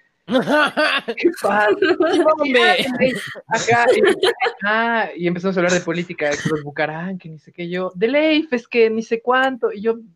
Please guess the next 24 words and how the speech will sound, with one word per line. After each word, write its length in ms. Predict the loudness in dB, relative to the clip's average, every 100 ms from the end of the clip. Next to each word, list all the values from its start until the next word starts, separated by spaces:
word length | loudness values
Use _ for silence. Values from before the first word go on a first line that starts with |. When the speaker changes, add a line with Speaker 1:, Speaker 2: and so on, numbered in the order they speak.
| _
Speaker 2:
pucha, 320 | -8 -4 -2
y 100 | 0
yo 80 | 2
era 160 | 2 2
como 160 | 0
que 80 | 0
en 60 | 0
mi 20 |
cabeza 220 | 0 0
decía, 260 | -2 -2 -2
"Deja 260 | -4 -2 -2
de 60 |
hablar 220 | 0 0 0
así, 280 | -4 -10
chucha", 320 | -8 -8 -8 -10 -14 _ _ _
y 340 | -14 -10 -10 -10 -16 -20 _ _
no 200 | -4 0
podía, 400 | 0 2 2 2
loco, 260 | -4 -8 -12
así, 200 | -10 -8
no 140 | -8
podía. 380 | -6 -4 -6 -8 _ _ _ _ _ _ -20 -20 -8 -2
De 160 | 2 2
ahí, 240 | 2